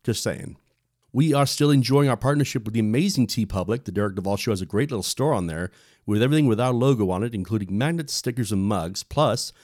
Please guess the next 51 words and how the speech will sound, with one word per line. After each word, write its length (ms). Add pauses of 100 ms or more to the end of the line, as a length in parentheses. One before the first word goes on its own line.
(260)
we 60
have 120
some 280
really 360
fun 420
t-shirts 500
on 140
there 160
that 120
Missus 220
Duval 300
and 100
I 80
added 260
ourselves. 600 (340)
So 120
please 200
go 140
to 60
our 100
website, 480
Derek 240
Duval 220
Show 180
dot 180
com. 320
Go 140
to 100
the 80
banner 240
on 60
the 100
left 240
that 60
says 200
merch. 440 (300)
Click 260
that, 360 (100)
and 180
you 100
will 220
be 80
taken 240
to 80
our 80
store 320
on 80
TeePublic. 500
And 100
once 220
again, 400